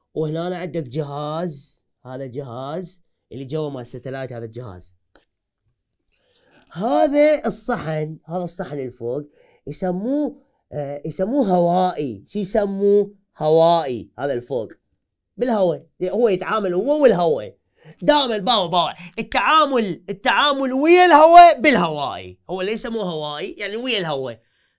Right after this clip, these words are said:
واضح؟ التعامل، التعامل ويا الهواء، إذا أريد أرسل بالهواء، وإذا أريد أستلم من الهواء، بمن أتعامل؟ بالهوائي.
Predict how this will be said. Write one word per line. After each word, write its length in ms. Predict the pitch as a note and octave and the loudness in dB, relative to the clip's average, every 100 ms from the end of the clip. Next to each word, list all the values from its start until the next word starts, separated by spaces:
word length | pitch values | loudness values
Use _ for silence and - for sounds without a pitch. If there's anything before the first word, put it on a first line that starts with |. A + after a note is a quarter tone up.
| _ _ _ _ _ C#3 | _ _ _ _ _ -4
واضح؟ 460 | D3+ G3+ C4+ - F3+ | -2 -2 -4 -8 -12
التعامل، 760 | F3 G3 A3+ D4 A#3+ G3 D3 | -2 0 2 0 0 -2 -4
التعامل 840 | E3 - D#3+ A3 B3+ A3 E3+ C#3+ C3 | -8 -4 -2 0 0 -2 -4 -6 -8
ويا 260 | G3+ C#4 C#4 | -2 2 2
الهواء، 600 | A#3 G3+ F3+ F#3 A#3+ B3 - - - | 2 -2 -2 0 -2 -6 -14 -10 -4
إذا 260 | F#3+ G#3+ | -2 0
أريد 200 | A#3+ B3+ | 0 0
أرسل 420 | A#3+ C4 - A#3 | 0 0 -2 -4
بالهواء، 600 | G3+ B3+ G#3 F#3+ E3+ G#3 G#3 - - | -2 0 2 2 0 -2 -8 -8 -2
وإذا 200 | G3 G#3 | 0 0
أريد 280 | A3 C4 | 0 0
أستلم 400 | C#4 C4+ C#4 C4 | 0 -2 -2 0
من 220 | A#3+ B3 D4 | 0 0 0
الهواء، 680 | C#4+ A#3 A#3+ C4+ D4 D4 _ _ _ _ | 4 4 4 2 0 -2 _ _ _ _
بمن 480 | D#3+ A#3 D#4 C#4+ C4 | _ 2 4 6 4
أتعامل؟ 460 | A#3 G#3+ A#3 B3+ D4 | 0 -2 -2 -2 -2
بالهوائي. 640 | A3+ D3 A#2+ F#2+ F#2 | -2 -2 -4 -8 -14